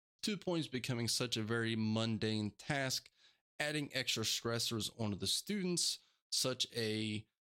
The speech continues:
logistical and financial nightmare on a lot of programs to be able to orchestrate the exam. Um, it, it's, it's very great. It's helping E M S grow. We're moving right along the lines of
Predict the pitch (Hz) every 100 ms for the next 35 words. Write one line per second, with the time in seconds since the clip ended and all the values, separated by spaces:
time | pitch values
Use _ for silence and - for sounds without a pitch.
0 | _ 107 101 135 139 - 117 123 123 113
1 | 107 98 - 131 120 120 - 107 110 113
2 | 95 110 107 104 98 104 101 92 - -
3 | 135 123 120 117 113 107 - - _ _
4 | _ - - 107 98 113 104 107 - 107
5 | - - 117 113 107 - 107 98 - 101
6 | 92 98 95 90 - - _ _ _ _
7 | _ - - _ 101 90 90 92 110 _
8 | 107 95 - 113 - 117 113 - 143 135
9 | 139 123 110 - 135 - 131 123 123 117
10 | 117 113 - 110 107 107 98 101 98 -
11 | _ _ 104 143 156 143 131 135 127 120
12 | 120 113 107 104 107 110 92 95